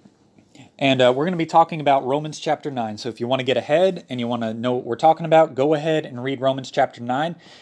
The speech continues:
It would be really beneficial if you would read uh, all of Romans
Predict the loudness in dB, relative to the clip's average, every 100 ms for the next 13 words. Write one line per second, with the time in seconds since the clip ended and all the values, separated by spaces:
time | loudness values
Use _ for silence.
0 | -8 0 0 0 0 -2 2 2 4 2
1 | 0 0 -2 0 -4 -4 -6 -4 -2 -2
2 | -4 -4 -2 -4 -6 -12 _ 2 4 4
3 | 2 4 4 6 2 0 -2 -6 -8 -12
4 | -14